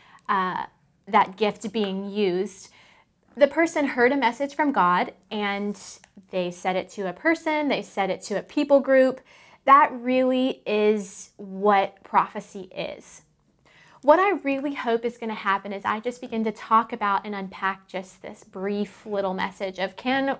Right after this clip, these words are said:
we prophesy?" I really hope that you would begin to evaluate where you are when you think about prophecy. I know I've talked to people that when they hear prophecy, it sounds like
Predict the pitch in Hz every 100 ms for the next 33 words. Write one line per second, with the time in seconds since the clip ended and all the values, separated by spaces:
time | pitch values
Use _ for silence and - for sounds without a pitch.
0 | _ - 254 269 - 196 349 381 - 185
1 | - - - _ - - - - 262 302
2 | 359 349 - 220 220 285 - 214 196 -
3 | - - - - - 240 285 311 320 320
4 | - 277 240 262 269 262 277 233 214 214
5 | 269 277 214 196 190 - _ _ _ 220
6 | 233 247 294 254 226 208 233 269 214 208
7 | 208 220 220 220 202 - 202 196 208 208
8 | - 190 185 190 _ - - - _ 226
9 | 226 226 226 220 220 220 - 233 214 247
10 | 208 208 - 220 214 208 202 208 208 196
11 | 196 226 208 196 - 226 214 220 202 214
12 | 202 214 196 - - 214 202 202 190 185
13 | 180 180